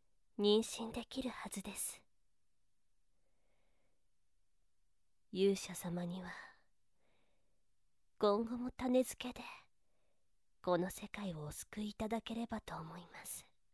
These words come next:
それから、気が早いかもしれませんが、ぜひ、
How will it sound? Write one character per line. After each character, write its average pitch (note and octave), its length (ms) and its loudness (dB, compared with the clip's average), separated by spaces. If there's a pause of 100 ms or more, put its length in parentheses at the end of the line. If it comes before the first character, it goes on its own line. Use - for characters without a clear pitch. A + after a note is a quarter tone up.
(3250)
そ D#3 140 0
れ D3+ 80 -8
か - 140 -16
ら、 - 360 -12 (1900)
気 F3+ 200 0
が G3 120 0
早 C#4 400 -6
い D#4 80 -10
か C4+ 120 -2
も A3+ 120 -2
し - 180 -4
れ B3+ 100 2
ま C4 140 -2
せ - 180 -4
ん C4+ 120 -12
が、 A#3+ 100 -10 (2000)
ぜ F3 180 0
ひ、 - 260 -12